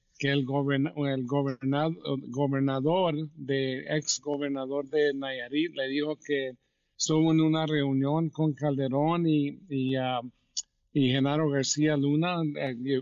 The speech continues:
me imagino que no, con otros gobernadores, con otros, ah,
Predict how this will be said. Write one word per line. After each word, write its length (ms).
me 200
imagino 540
que 160
no, 240
con 220
otros 440
gobernadores, 1000
con 240
otros, 500
ah, 280